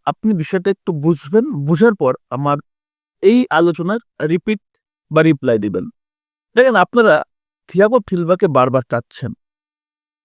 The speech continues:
আপনারা বলতেছেন যে থিয়াগো সিলভাকে দলে চাই, আপনারা বলতেছেন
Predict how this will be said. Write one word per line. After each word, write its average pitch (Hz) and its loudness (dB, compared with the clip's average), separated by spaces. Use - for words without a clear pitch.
আপনারা 190 0
বলতেছেন 170 0
যে 196 2
থিয়াগো 156 2
সিলভাকে 147 -2
দলে 117 0
চাই, 101 -6
আপনারা 208 2
বলতেছেন 165 2